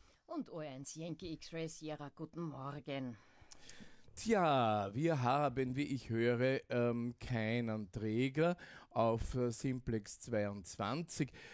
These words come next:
Speaker 2: So, jetzt, äh, wäre interessant, ob ich in Mödling gehört werde. Vielleicht kann O E drei N Z mir eine Rückmeldung geben am Telefon. Der Niki wird es entgegennehmen und, äh, wir sch-, schauen dann, ob wir wenigstens auf der Kurzwelle draußen sind und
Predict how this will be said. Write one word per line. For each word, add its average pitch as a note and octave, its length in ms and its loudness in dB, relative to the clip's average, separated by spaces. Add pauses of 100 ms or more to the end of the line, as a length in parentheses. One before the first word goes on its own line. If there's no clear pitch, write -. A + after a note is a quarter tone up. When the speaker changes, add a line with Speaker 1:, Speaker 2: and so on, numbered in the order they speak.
(160)
Speaker 2:
So, - 340 2
jetzt, - 320 -2
äh, D3 140 0
wäre D3+ 260 4
interessant, C#3 640 0
ob C3+ 120 -4
ich B2 120 -6
in B2 140 -2
Mödling F#3 420 0
gehört D3 500 2
werde. B2+ 260 0
Vielleicht A#2+ 380 -2
kann A2+ 280 -4
O A#2 180 -4
E A2 180 -4
drei A2+ 280 0
N G#2+ 260 -6
Z C#3+ 220 0 (340)
mir C3+ 140 2
eine B2 180 2
Rückmeldung C#3 680 0 (140)
geben C3 560 0 (240)
am A2+ 260 -4
Telefon. B2+ 560 0
Der E3 120 2
Niki C#3 340 -4
wird B2 220 -2
es A2+ 100 -6
entgegennehmen C#3+ 880 -4 (340)
und, C3+ 500 0
äh, B2 320 4
wir B2+ 160 4
sch-, B2 180 -4
schauen A#2+ 400 2
dann, A#2+ 300 2
ob G#2+ 260 -6
wir A2 180 2 (300)
wenigstens G#2+ 560 -6
auf G#2 120 -10
der A2 100 -10
Kurzwelle B2+ 600 0
draußen A2+ 380 -2
sind A#2 380 -6
und C3+ 260 -6